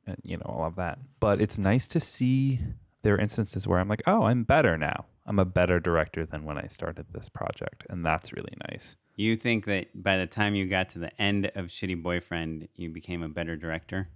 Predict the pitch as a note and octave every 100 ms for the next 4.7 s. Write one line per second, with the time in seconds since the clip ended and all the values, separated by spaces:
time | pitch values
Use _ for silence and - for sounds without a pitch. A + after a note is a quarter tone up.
0 | - F2+ F2 - D#2 - F#2 - - B2
1 | A#2+ C3+ - F#2+ F2+ G2+ F2 E2+ - _
2 | _ - F#3 F#2 G#2 G2+ F#2 F2+ E2+ E2+
3 | - F2 - G#2 - F2+ E2+ E2 D#2+ -
4 | - - C3+ C3+ C3 C3 C3